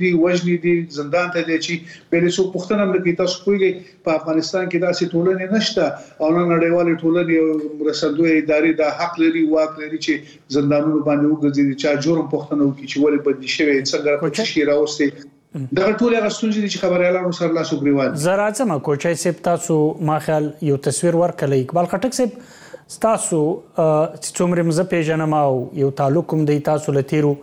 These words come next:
Speaker 2: شل پنځه ویشت کلونو راهیسې نه یوازې خبریال یاست، بلکې د خبریالانو د حقونو لپاره، د روزنې، بلکې د هغه دپاره کار کوئ. او ستاسو ته ښایي ستاسو په دې چې کومه مبارزه ده، دا اول وار و چې د افغانستان د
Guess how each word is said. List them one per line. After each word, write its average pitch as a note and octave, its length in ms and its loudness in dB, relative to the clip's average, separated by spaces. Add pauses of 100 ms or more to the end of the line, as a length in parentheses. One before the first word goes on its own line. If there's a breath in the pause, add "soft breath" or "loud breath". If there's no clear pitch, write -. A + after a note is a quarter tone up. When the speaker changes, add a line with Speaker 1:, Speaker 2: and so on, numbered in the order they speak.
(320 loud breath)
Speaker 2:
شل E3+ 260 -2
پنځه D3+ 360 0
ویشت D#3+ 220 -4
کلونو D3 320 2
راهیسې D3 300 0
نه C#3+ 200 2
یوازې C#3 360 0
خبریال C#3+ 460 2
یاست، - 260 -4 (400 soft breath)
بلکې D3+ 540 0
د C#3 140 -2
خبریالانو C#3+ 680 0
د B2+ 180 0
حقونو D#3 320 0
لپاره، C#3 500 0
د B2+ 220 -2
روزنې، C#3 520 2
بلکې B2+ 260 -2 (400 loud breath)
د C3+ 100 2
هغه D3+ 100 2 (100)
دپاره D3+ 260 -2 (100)
کار D#3+ 200 -2 (120)
کوئ. B2 280 -2
او D#3+ 80 2
ستاسو G#3+ 440 -2 (580 loud breath)
ته F3 300 2 (380)
ښایي F#3+ 280 0
ستاسو F#3 400 -2
په E3 120 -2
دې D3 600 0
چې - 120 -8
کومه F3 180 0
مبارزه C#3 580 2
ده، C3+ 80 0 (560 loud breath)
دا F3+ 60 4 (100)
اول G#3+ 180 4
وار F3 260 2
و D#3 80 -2
چې C#3+ 200 -10
د C#3+ 80 2
افغانستان D3 560 -2
د D#3 160 2